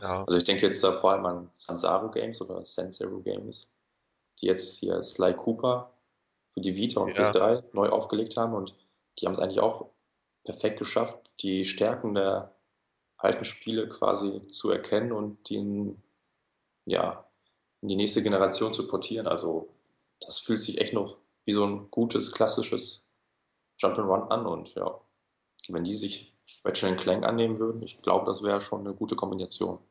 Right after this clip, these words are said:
Speaker 1: Ja, wenn so, ich find, so eine, so eine Art von Spiel braucht man einfach auf einer
Speaker 2: Eben,
Speaker 1: Konsole. Also,
Speaker 2: ja.
Speaker 1: das ist, das ist ja das, was, was die Konsolen damals,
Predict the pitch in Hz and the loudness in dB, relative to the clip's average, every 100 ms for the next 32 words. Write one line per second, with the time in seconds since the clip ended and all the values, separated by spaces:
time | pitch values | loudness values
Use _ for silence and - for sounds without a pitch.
0 | _ _ _ _ - 120 113 117 78 - | _ _ _ _ -10 -6 -4 -4 -4 -4
1 | 156 147 139 135 107 135 - 123 - 127 | -4 0 0 0 0 2 4 4 2 -6
2 | - 120 113 92 90 127 104 90 90 92 | -4 -6 -6 -6 0 0 2 0 -2 -8
3 | 87 _ - - - 104 92 - _ - | -12 _ -16 -10 0 2 2 -6 _ -6
4 | 98 95 95 - 110 131 - 95 - - | -4 -2 -4 -6 -8 -8 -4 -6 -6 -4
5 | 98 92 110 - 101 101 - 101 - 107 | 0 0 -2 -6 -8 -8 -8 -8 -8 -10
6 | - 101 95 113 110 87 90 101 90 123 | -8 -6 -4 -4 -2 -4 -4 -4 -4 -4